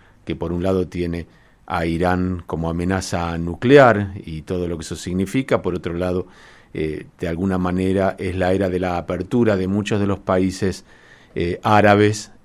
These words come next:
hacia Israel. Así que dándole la bienvenida a este Coffee Break, eh,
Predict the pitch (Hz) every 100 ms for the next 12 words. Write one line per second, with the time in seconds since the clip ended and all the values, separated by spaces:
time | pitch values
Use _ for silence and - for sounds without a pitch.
0 | - 110 104 - 95 92 90 _ - -
1 | - - - 95 - 92 85 80 85 90
2 | 107 98 95 87 - - 110 107 107 104
3 | 98 101 101 104 107 104 98 98 98 -
4 | 101 98 101 135 147 139 - - - 92
5 | 82 80 76 82